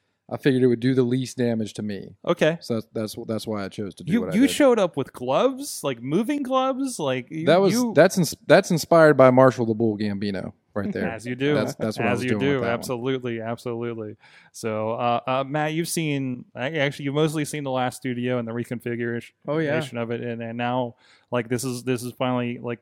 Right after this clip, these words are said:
Speaker 1: at least looking, it's coming together, right? It, this is the last kind of leg, and now we're just, just improving from here.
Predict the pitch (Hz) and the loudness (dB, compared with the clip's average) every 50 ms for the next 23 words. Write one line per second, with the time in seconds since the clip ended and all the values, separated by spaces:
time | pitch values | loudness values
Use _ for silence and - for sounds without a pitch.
0 | _ - 139 135 135 143 143 - - - 139 139 131 - 143 143 139 135 - - | _ -10 -10 -6 -4 -4 -4 -4 -2 -2 -2 -2 -2 -4 -8 -6 -6 -6 -6 -6
1 | 151 147 143 139 131 123 127 117 110 104 95 - _ _ _ _ - - 120 117 | -6 -6 -4 -6 -4 -2 -2 -2 -2 -4 -10 -14 _ _ _ _ -8 -4 -2 -2
2 | 120 117 120 123 123 135 127 135 131 139 135 127 131 127 127 123 - - - 127 | -2 -2 -2 -4 -4 -2 -2 -2 -2 -2 -2 0 2 2 0 0 -2 -6 -8 -6
3 | 123 117 117 120 123 120 123 117 117 120 117 113 120 123 123 127 127 123 120 - | -6 -4 -2 -2 -2 -2 -2 -4 -6 -8 -6 -4 -4 -2 -2 -2 -2 -4 -6 -10
4 | _ - 127 123 - - 127 120 - - 143 143 135 120 123 113 113 - - 117 | _ -16 -16 -14 -10 -10 -10 -10 -6 -4 -4 -2 -2 -2 -4 -8 -8 -8 -10 -10
5 | 110 101 113 110 104 107 | -8 -10 -12 -14 -14 -20